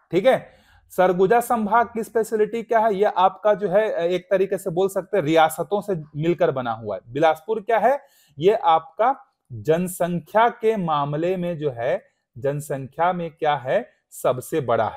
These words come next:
है। ठीक है, जनसंख्या के मामले में क्या है? जनसंख्या के मामले में सबसे ज्यादा, सबसे ज्यादा जनसंख्या। ठीक है, तो ये आपको इतना चीजें जो है क्या करनी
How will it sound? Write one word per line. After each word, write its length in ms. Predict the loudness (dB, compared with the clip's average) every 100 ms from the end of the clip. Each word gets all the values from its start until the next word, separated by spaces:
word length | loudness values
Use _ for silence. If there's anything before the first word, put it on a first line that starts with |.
| -12
है। 80 | -20 _ _ _ _ _ _ _ _ _ _ _ _ _ -12
ठीक 140 | -4
है, 160 | -4 -6 _ _ -10
जनसंख्या 560 | -8 -8 -10 -8 -2 -2
के 160 | -2
मामले 420 | -2 -2 -2 -2
में 220 | -2 -6 -2
क्या 140 | -2
है? 360 | 0 0 -2 -4 _ _ -6
जनसंख्या 580 | -6 -6 -10 -6 -4
के 160 | -2 -2
मामले 380 | -4 -4 -4 -6
में 80 | -6
सबसे 420 | -6 -8 -4 -4
ज्यादा, 400 | -2 -4 -4 -12 _ _ _ _ _ _ _ _ _ _ _ _ _ _ _ _ _ _ _ _
सबसे 380 | -6 -6 -4 -4
ज्यादा 480 | -2 -2 0 -2 -2 -8 _ _ _ _ _ _ _ _ _ _ _ _ _ -6
जनसंख्या। 720 | -2 -2 -4 -12 -12 -8 -8 -8 _ _ _ _ -2
ठीक 120 | 2
है, 80 | 2 0 -18 _ -4
तो 40 |
ये 240 | 0 8 8
आपको 480 | 8 6 4 0 -2
इतना 280 | -4 -2 -2
चीजें 320 | -4 -6 -4
जो 100 | -4
है 120 | -4
क्या 200 | -2 0
करनी 400 | 0 -2 -2 -6